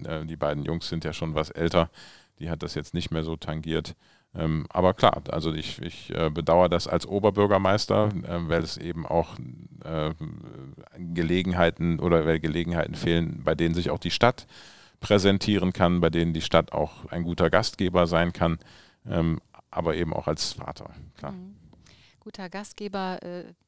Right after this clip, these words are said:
Speaker 2: passt jetzt irgendwie ganz schön als Überleitung für mein nächstes Thema, weil wollen wir doch ein bisschen, bisschen auch in so Stadtthemen gehen, nicht nur den Mensch, sondern natürlich auch den Oberbürgermeister.
Speaker 1: Mhm.
Speaker 2: Wir haben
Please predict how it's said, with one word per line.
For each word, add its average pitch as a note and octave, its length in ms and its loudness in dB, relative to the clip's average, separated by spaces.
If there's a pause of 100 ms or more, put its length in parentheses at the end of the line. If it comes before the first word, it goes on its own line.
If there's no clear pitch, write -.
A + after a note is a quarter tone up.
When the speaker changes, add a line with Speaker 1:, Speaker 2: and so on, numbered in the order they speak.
Speaker 2:
passt - 220 -18
jetzt F3+ 120 -18
irgendwie F3+ 220 -16
ganz F3+ 220 -16
schön G3 240 -12
als - 160 -14
Überleitung F#3 540 -12
für - 140 -20
mein F3 340 -14
nächstes - 420 -20
Thema, F#3 280 -10
weil F3 180 -4 (500)
wollen F3+ 120 -10
wir E3+ 80 -4
doch F3 200 -6
ein F3 60 -14
bisschen, E3 440 -16 (140)
bisschen F3+ 340 -18
auch D3+ 160 -18
in D#3+ 100 -18
so D#3 120 -18
Stadtthemen D#3+ 640 -6
gehen, D#3+ 280 -6
nicht E3 200 -14
nur E3 120 -14
den E3 160 -10
Mensch, F3+ 260 -10
sondern E3 260 -12
natürlich F#3 360 -14
auch F3+ 120 -14
den F#3+ 120 -18
Oberbürgermeister. F#3 800 -6
Speaker 1:
Mhm. E3 40 -10
Speaker 2:
Wir E3+ 100 -10
haben F#3+ 180 -10